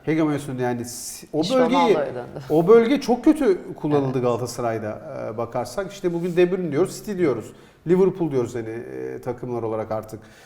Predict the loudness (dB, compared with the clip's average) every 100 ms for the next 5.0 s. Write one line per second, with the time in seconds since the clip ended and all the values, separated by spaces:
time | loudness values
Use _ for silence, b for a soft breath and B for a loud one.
0 | B 0 0 0 -2 -2 -2 -2 -4 -2
1 | -2 0 0 0 -2 -2 -4 -4 0 2
2 | 6 6 6 2 0 0 -2 -2 0 0
3 | -2 -2 -8 -10 -8 -8 -8 -12 2 2
4 | 4 -2 -2 -2 -4 -4 -6 -6 -2 -2